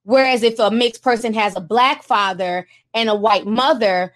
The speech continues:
sometimes they come out with more blacker features. Who remembers that conversation? Yeah, it was, it was twenty years ago. It was, it was about that old. And from what I noticed,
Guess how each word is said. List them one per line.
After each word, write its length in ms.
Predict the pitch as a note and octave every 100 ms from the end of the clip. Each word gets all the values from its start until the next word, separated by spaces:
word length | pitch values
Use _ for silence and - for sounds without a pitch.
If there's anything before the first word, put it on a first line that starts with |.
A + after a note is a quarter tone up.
| _
sometimes 680 | - - C4 C#4 C4+ A#3+ A3+
they 160 | A#3
come 200 | A#3 A#3
out 200 | A3 F#3+
with 180 | G3+ G#3
more 240 | G#3 G#3 F#3+
blacker 460 | G3+ G#3 G3+ F#3
features. 600 | F3+ B3+ C4 - E3 D3 _ _ _
Who 180 | D#4 F4+
remembers 460 | G4 E4+ E4+ E4
that 220 | C4 C4+ C4+
conversation? 680 | C#4 C4+ B3+ B3+ C4+ C4
Yeah, 120 | C4 C4+
it 60 |
was, 160 | G#4 E4+
it 140 | F4+
was 120 | B4+
twenty 280 | A#4 G4+ F#4+
years 180 | F#4+ F4+
ago. 180 | C#4 A3
It 40 |
was, 120 | A#3+
it 80 | C#4
was 100 | D#4+
about 260 | C#4+ D4 C#4+
that 160 | C4+
old. 380 | C4 C4+ G3+ D3 - _ _ _ _ _ _ _ _ _ _ _ _
And 480 | C#4 D4 C#4+ C4 B3 - - _ _ _ _ -
from 160 | D#4
what 120 | D#4 D4+
I 120 | D4
noticed, 680 | C#4+ D4 D#4 F4+ F#4+ -